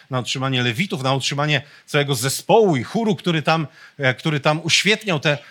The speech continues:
nabożeństwa i wszyscy oni, no, nie mając żadnego utrzymania, no, wrócili do swoich domów, po prostu próbując się jakoś utrzymać. Pewnie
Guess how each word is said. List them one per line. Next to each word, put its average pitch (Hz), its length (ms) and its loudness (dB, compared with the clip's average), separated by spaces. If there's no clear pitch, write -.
nabożeństwa 156 640 2
i 156 40 0
wszyscy 220 360 0
oni, 208 340 2
no, 165 280 0
nie 175 100 6
mając 220 260 4
żadnego 190 320 0
utrzymania, 196 440 2
no, 202 80 2
wrócili 208 440 0
do 160 80 0
swoich 160 320 -2
domów, 220 320 2
po 131 120 -6
prostu 156 300 -4
próbując 165 460 0
się 170 80 0
jakoś 156 220 -4
utrzymać. 160 460 0
Pewnie 151 360 0